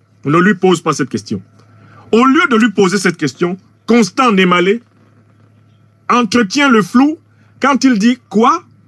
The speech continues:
Avec votre propre argent, on vous interdit d'aller commercer avec la Russie et la Chine ? » Mais je suis au regret de dire à mon frère Constant Nemale que sa question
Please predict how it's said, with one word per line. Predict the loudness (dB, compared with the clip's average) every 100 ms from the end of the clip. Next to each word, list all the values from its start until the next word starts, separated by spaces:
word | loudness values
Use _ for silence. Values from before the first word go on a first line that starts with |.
| _ _ -6
Avec | -4 -2 -2
votre | -2 0 2 0
propre | 0 -2 0
argent, | -2 0 0 -2 -4 _ _ _ _ 0
on | 2 2
vous | 0 2
interdit | 0 2 0 2 2 0 -2 -6
d'aller | -2 0 0
commercer | 0 0 0 -2
avec | -2 0
la | 0
Russie | 0 -2 0
et | 0
la | 0
Chine ? » | -2 -6 -8 _ _ _ _ _ _ _
Mais | -4 -4 -8 _ _ _
je | -6
suis | -2 0
au |
regret | 0 0 -2
de | 0
dire | 0 0 2 0 0
à | 0
mon | -2
frère | 0 -2 -2 -2
Constant | -4 -2 -2 0
Nemale | 0 2 0
que | -2
sa | -4 -4
question | -4 -4 -4 -4